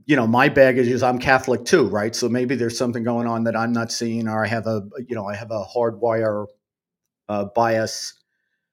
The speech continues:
uh, at work as well. But when I hear that agents, um, were concerned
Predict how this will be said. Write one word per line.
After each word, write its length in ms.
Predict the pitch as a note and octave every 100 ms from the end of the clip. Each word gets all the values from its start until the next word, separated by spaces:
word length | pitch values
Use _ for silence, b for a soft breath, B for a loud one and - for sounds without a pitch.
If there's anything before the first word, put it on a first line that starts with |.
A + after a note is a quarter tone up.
| _ -
uh, 240 | G#2+ G#2 -
at 180 | G#2+ G#2+
work 280 | A#2 A2+ A2+
as 160 | A2
well. 480 | C3+ E3 A#2+ E2+ - b b b _ _ -
But 420 | C#3+ C3 - _ _ _ _ _ _ _
when 300 | - D#3+ F3
I 160 | F#3+ A#3
hear 800 | A#3+ - A3 G#3+ F3+ D#3+ D#3 -
that 200 | C#3+ B2+
agents, 800 | C#3+ D#3+ E3 D3+ C#3+ C3 - - _ _ _ _ _ _ _ -
um, 440 | B2+ B2+ A#2+ A#2+
were 220 | B2 B2
concerned 960 | A#2+ B2+ B2 - D3+ D3+ C#3 B2+ B2